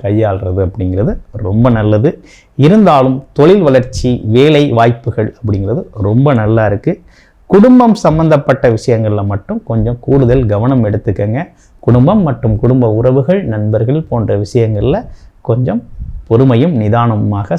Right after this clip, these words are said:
செயல்படுறது அப்படிங்கிறது ரொம்ப நல்லது அப்படிங்கிற மாதிரி இருக்குது. உடல் ஆரோக்கியம் குறித்த விஷயங்கள் அப்படின்னு எடுத்துக்கிட்டோம்னா ஒண்ணும் பெருசா ஒண்ணும் பாதிப்பில்லை. அடிவயிறு சார்ந்த விஷயங்கள்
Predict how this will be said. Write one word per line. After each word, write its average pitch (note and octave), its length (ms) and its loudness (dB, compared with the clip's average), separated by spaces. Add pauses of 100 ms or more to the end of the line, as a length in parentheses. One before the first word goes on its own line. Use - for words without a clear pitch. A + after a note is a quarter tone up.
(120)
செயல்படுறது G2+ 640 -2 (260)
அப்படிங்கிறது G2 500 -2 (240)
ரொம்ப G#2 380 -2
நல்லது F#2+ 680 -2 (160)
அப்படிங்கிற F#2 380 -4
மாதிரி A2+ 280 0
இருக்குது. - 160 -12 (580)
உடல் G3 320 4
ஆரோக்கியம் D3 560 2
குறித்த B2 360 2
விஷயங்கள் A2+ 500 0
அப்படின்னு G#2 360 -2 (100)
எடுத்துக்கிட்டோம்னா A2 680 -4 (420)
ஒண்ணும் A#2 320 0
பெருசா B2+ 380 2
ஒண்ணும் C3 260 2
பாதிப்பில்லை. A#2+ 640 2
அடிவயிறு B2 460 2
சார்ந்த A#2+ 460 0
விஷயங்கள் A2+ 560 -2